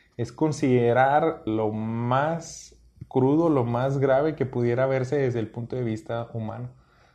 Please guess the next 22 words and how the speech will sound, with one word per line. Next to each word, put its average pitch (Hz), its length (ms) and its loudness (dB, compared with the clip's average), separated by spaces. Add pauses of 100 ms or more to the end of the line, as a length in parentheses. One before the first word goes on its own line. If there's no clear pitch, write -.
(160)
Ser 110 420 -8
torturado, 139 840 -4 (920)
ser 139 760 -2 (200)
menospreciado 117 1300 -2
y 117 140 0
asesinado 104 1000 -10
por 110 240 -2
causa 104 680 -2
de 87 200 -8
Cristo. - 460 -12 (1040)
Entonces 151 280 6
estamos 160 340 8
viendo 175 340 8
aquí, 208 400 4 (480)
no 156 160 6
era 214 160 12
fácil 190 460 10
predicar, 160 520 8
hermanos, 127 520 2
en 131 180 2
estos 147 600 2
días. 156 800 -2